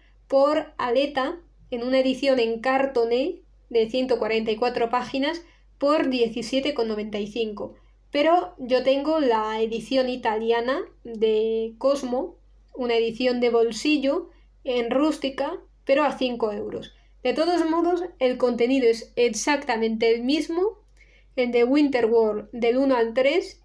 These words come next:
y Wintersea, así que para la reseña da igual.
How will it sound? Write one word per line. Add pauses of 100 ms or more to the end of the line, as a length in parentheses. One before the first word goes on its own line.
y
Wintersea, (340)
así
que (340)
para
la
reseña (200)
da
igual.